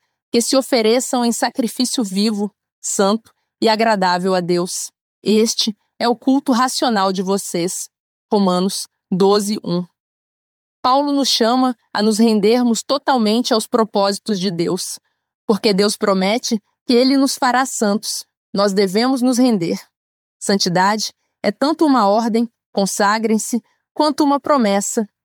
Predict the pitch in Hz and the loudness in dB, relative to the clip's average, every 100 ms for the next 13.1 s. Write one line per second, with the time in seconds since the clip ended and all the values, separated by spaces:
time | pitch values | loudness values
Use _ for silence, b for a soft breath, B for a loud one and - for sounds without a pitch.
0 | - 196 202 202 - 208 233 - 202 190 | -2 2 2 0 -2 -2 -2 -4 -6 -8
1 | - - _ _ _ _ _ _ 247 - | -10 -20 _ _ _ _ _ _ -2 0
2 | 269 240 - 262 285 285 254 - _ - | 0 0 0 -2 0 -2 -2 -6 _ -4
3 | 196 254 233 262 277 - - 277 311 - | 0 2 2 2 2 0 -4 -4 -4 -8
4 | _ - 320 285 214 226 233 190 170 175 | _ -2 0 2 2 2 -2 0 -2 -2
5 | - - - _ _ _ _ _ 196 190 | -4 -8 -10 _ _ _ _ _ -2 0
6 | 233 208 - 208 202 190 190 214 247 - | 0 0 0 0 0 0 0 0 -2 -8
7 | _ - 190 202 196 202 202 _ _ 196 | _ -4 -2 -2 -2 -4 -6 _ _ 0
8 | 196 185 185 185 226 240 - - _ _ | 2 2 0 0 0 0 -4 -14 _ _
9 | 196 220 262 - 269 269 - 269 226 262 | 0 0 0 0 0 -2 0 0 2 2
10 | 277 226 269 254 262 247 - 226 220 220 | 0 0 0 2 2 0 0 0 0 -2
11 | 196 185 180 185 - _ _ _ _ - | -4 -4 -4 -6 -12 _ _ _ _ -4
12 | 208 202 202 - 214 202 196 175 185 226 | 0 2 0 0 -2 0 -2 -2 -2 -2
13 | 247 | -2